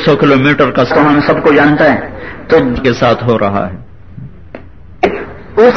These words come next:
صدمے ہیں۔ دادے نے گود میں، اس کے باپ کے نام پہ گونج اٹھے گی۔ فرمایا، مجھے آج تک یہ، اللہ کی بیٹی نے توبہ کے پیچھے روتا ہوا چل رہا تھا، کر دیا۔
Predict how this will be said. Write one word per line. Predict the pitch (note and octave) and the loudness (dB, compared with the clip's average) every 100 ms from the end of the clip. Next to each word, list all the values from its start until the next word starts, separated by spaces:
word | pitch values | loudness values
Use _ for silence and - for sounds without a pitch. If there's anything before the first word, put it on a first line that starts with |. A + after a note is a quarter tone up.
| - | 0
صدمے | B2 A2+ G2+ | 0 0 -2
ہیں۔ | G2 - - - - - - - - - - - - - - - - - - - - - - | -4 -8 -14 -20 -20 -20 -20 -20 -20 -20 -20 -20 -20 -20 -20 -20 -20 -20 -20 -20 -20 -20 -10
دادے | A#2 C#3 E3 F3 | 0 2 4 2
نے | F3 | 2
گود | D#3 F3 F3+ F3+ | 4 4 4 2
میں، | D3+ | 4
اس | D3+ D3 - | 2 2 0
کے | D3 | 0
باپ | C3 C3+ D3 - | 2 2 2 2
کے | D3+ | 2
نام | C#3 C#3 C#3 | 2 2 2
پہ | C3+ | 0
گونج | A2+ C#3+ D#3 C3 | 2 4 4 4
اٹھے | - B2+ | 0 0
گی۔ | A2+ G2+ - - C#3+ - | 0 -2 -6 -8 -6 -2
فرمایا، | C#3+ D3 D#3 | 0 2 2
مجھے | E3 E3 D#3+ | 2 2 2
آج | F3 A#3 A3+ | 2 2 2
تک | G#3 | 0
یہ، | F#3+ D#3+ | 2 2
اللہ | F3 F#3 - | 4 2 2
کی | F3 | 2
بیٹی | E3+ F3 F3 | 2 2 2
نے | F3 | 2
توبہ | E3 - E3 E3 E3 | 0 0 2 4 2
کے | B2 | 0
پیچھے | B2 C3+ C3+ | -4 -2 0
روتا | A#2 A#2+ B2+ | 2 2 2
ہوا | A2+ G#2 | 2 2
چل | A2 | 0
رہا | G2 F#2 | 0 -2
تھا، | - - - - - - - - - - - - - - - - - | -6 -16 -20 -20 -20 -20 -20 -20 -20 -20 -20 -20 -20 -20 -14 -8 -4
کر | G#2+ | -2
دیا۔ | G2 | -2